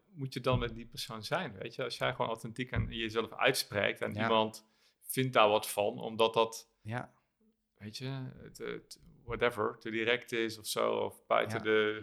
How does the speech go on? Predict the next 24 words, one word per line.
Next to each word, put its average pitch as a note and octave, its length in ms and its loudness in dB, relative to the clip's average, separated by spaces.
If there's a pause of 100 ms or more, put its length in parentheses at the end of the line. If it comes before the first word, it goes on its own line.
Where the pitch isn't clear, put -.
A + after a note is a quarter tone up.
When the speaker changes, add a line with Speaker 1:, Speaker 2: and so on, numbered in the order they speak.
Speaker 1:
gebaande G#2+ 440 -2
paden A2 300 4
of G2+ 60 -8
wat A2 140 2
dan A2 140 0
ook. G#2+ 220 2
Ja, G#2+ 160 -2
wil A2+ 140 -4
je C3 100 -4
dan A#2 160 -6
met A2 160 -6
zo - 80 -14
iemand A#2 280 -16
zijn, - 320 -14
hè? B2+ 200 -14
Speaker 2:
Precies - 360 -8
Speaker 1:
Ja. G#2+ 100 -4
Speaker 2:
dat, A2 260 -10
precies - 320 -6
dat. B2+ 220 4
En A2+ 120 -4
toen, D3+ 220 0
ehm, B2+ 180 2
nou B2 80 -4